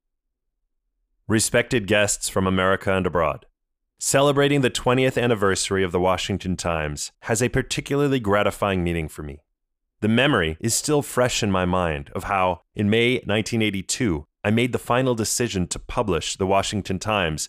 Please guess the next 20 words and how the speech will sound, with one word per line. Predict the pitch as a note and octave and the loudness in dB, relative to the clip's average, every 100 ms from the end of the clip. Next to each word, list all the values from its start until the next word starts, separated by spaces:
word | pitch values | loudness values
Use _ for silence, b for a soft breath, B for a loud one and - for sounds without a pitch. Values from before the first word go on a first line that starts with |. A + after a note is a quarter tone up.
| - | -4
in | G#2+ | 0
response | A2 - A2 G#2+ | 0 0 0 0
to | - | -2
Heaven's | G2 G2 F2+ | -2 -2 -2
direction. | - G2 - - - _ _ _ _ _ - | -2 -2 -2 -6 -12 _ _ _ _ _ -4
This | C3 - | -2 0
took | E3+ | -2
place | - E3 D#3 - | 0 2 2 4
while | B2 B2 | 4 4
I | G#2 | 2
was | A2+ G2 | 2 2
being | A#2 A#2+ | 0 2
unjustly | A#2 F#2+ A2+ B2 B2+ B2 | 0 2 0 0 -2 -4
tried | - B2 A2 E2 D2+ | 0 4 4 2 -2
in | G2 G2 | -2 2
a | |
New | G#2 | 2
York | A2+ A#2 A2+ - | 4 4 2 0
federal | A2+ A2 G2+ | 0 2 2
court | - - G2+ D#2 | 0 0 0 -2